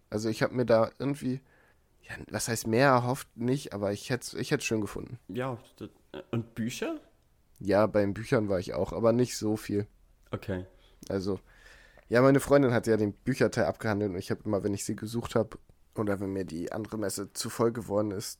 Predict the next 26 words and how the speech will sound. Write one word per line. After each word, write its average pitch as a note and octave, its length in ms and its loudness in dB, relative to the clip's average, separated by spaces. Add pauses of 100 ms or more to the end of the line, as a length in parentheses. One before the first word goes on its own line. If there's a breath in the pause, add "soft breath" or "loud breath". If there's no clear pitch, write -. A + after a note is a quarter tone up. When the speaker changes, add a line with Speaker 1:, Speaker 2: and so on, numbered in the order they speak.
(120)
Speaker 1:
dann G2+ 400 2
bin G#2 160 -2
ich G2+ 120 -6
da G#2 100 0
mal F#2+ 300 0 (140)
rüber B2+ 360 0 (400)
gewandert. G#2+ 600 2 (440 soft breath)
Aber G2+ 220 0
ich - 140 -6
bin A2 140 -2
jetzt G#2 180 -2
eh F2+ 100 -8
nicht G2 240 -6
groß G#2 300 -6
auf - 160 -14
der F#2 120 -4
Suche F#2+ 300 -8
nach F#2 320 -4 (220)
Büchern A2 360 0
zum G#2 200 -2
Lesen, G2+ 360 0
weil F#2+ 240 0 (580 soft breath)
ich - 300 -10
da G2+ 360 2 (200)
sowieso A2 720 -4
nicht - 360 -4